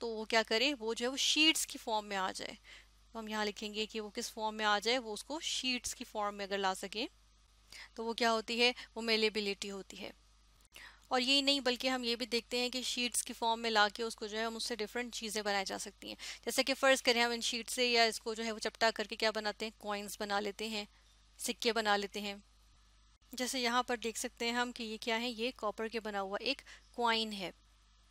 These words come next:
ये कॉइन है। और ये क्या है, ये प्रॉपर्टी क्या कहलाती है, मेलिएबिलिटी।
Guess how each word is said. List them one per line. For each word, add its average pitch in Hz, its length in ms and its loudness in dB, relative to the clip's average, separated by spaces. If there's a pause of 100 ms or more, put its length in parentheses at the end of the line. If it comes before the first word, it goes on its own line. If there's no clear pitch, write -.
(680)
ये 214 120 -4
कॉइन 185 360 -6
है। - 100 -10 (260)
और 214 60 4
ये 226 60 6
क्या 247 180 6
है, 262 100 4
ये 226 220 0
प्रॉपर्टी 214 420 -6
क्या 220 140 -2
कहलाती 220 420 -2
है, 294 120 -2 (120)
मेलिएबिलिटी। 202 760 -6